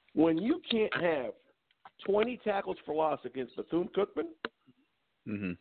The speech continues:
Speaker 1: you got a problem. And you can't hide from it, Gary.
Speaker 2: Well,
Speaker 1: You
Speaker 2: I
Speaker 1: really
Speaker 2: mean,
Speaker 1: can't.
Speaker 2: your, your, your average at defensive tackle, let's be honest.
Speaker 1: At
Speaker 2: You know,
Speaker 1: best,
Speaker 2: on,
Speaker 1: yeah.
Speaker 2: I mean, Ford and Bethel are, are average players. They're not great players.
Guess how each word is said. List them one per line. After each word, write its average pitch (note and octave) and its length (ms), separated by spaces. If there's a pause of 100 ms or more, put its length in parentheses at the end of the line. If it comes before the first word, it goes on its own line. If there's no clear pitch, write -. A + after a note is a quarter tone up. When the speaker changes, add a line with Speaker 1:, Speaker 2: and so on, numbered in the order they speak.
(120)
Speaker 1:
you C#4+ 120
got D#4+ 180
a B3+ 60
problem. - 460 (760)
And G3 140
you A#3 60
can't C4 260
hide G3 320
from G2+ 180
it, - 140
Gary. G#2+ 280
Speaker 2:
Well, G#3 240 (220)
Speaker 1:
You D#3 140
Speaker 2:
I D#3 60
Speaker 1:
really E3+ 120
Speaker 2:
mean, F3+ 200
Speaker 1:
can't. A#2+ 100
Speaker 2:
your, D#3 240
your, D3+ 140 (120)
your D3+ 180
average E3 420
at C#3 120
defensive A#2+ 460
tackle, E2+ 340
let's G2 160
be F#2+ 140
honest. E2+ 300 (1700)
Speaker 1:
At C#3 120
Speaker 2:
You A#2 100
know, G2 240
Speaker 1:
best, F#2+ 40
Speaker 2:
on, G2+ 180
Speaker 1:
yeah. - 520
Speaker 2:
I B2 60
mean, A2+ 160 (100)
Ford C3+ 280
and B2 100
Bethel G#2+ 340
are, G2 320
are F2 300
average G2 360
players. F2+ 340
They're G#2 100
not G2+ 160
great E2 240
players. C#2 340